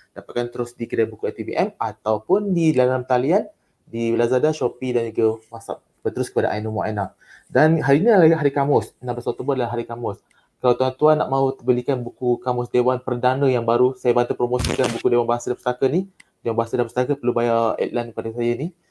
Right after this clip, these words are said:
Boleh beli harga, dengan harga dua ratus. Itu kalau dapat diskaun dengan harga mungkin terserah pada kaki tangan D P P boleh, ah, berapa harga nilai buku tersebut. Okey, Datuk Bahar, terima kasih kerana kita terus,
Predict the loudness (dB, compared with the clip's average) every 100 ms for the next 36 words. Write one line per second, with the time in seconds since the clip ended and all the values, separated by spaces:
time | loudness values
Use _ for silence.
0 | _ _ -2 0 4 4 4 2 -2 -4
1 | -2 2 4 4 2 -6 -6 _ -14 -4
2 | 2 6 6 4 0 -4 -2 2 2 2
3 | 2 0 2 2 2 -2 -4 -4 -6 _
4 | _ -6 -2 -2 -2 0 2 0 -4 -8
5 | -8 -8 -6 -8 -8 -6 -4 -6 -6 -8
6 | -6 -6 -4 -4 0 0 -2 -6 -6 -6
7 | -6 -14 -8 -8 -8 _ _ _ -20 -16
8 | -2 2 2 2 2 2 -2 4 4 4
9 | 0 0 -2 -4 0 0 2 -2